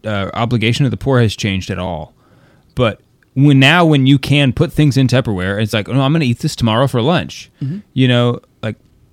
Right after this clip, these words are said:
Speaker 1: that doesn't mean you can eat as <laughs> much as you want. Uh, i-, in fact,
Speaker 2: Right.
Speaker 1: it, I think it says the opposite. You still, even more,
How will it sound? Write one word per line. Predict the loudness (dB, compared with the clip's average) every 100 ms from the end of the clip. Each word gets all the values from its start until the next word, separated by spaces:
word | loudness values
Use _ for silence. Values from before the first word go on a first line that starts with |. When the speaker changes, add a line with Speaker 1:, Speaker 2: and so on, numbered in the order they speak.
| _ _ _ _ -2
Speaker 1:
that | 2
doesn't | 4 4
mean | 4 4
you |
can | 4 2
eat | 2 2
as | -2
<laughs> | -4
much | -2 0
as | 0
you | 0
want. | 0 0 0 -8 -18 -18 -20 -20 -16 0
Uh, | 2 2 0 -4 -12 _ -10
i-, | -10 -12 -4
in | 2
fact, | 2 2
Speaker 2:
Right. | 0
Speaker 1:
it, | 0
I | 0
think | 2 2
it | 4
says | 4 4
the | 2
opposite. | 2 0 -4 -2
You | -2
still, | 0 4 6 6 2 2
even | 4 6
more, | 4 6 6 4 -4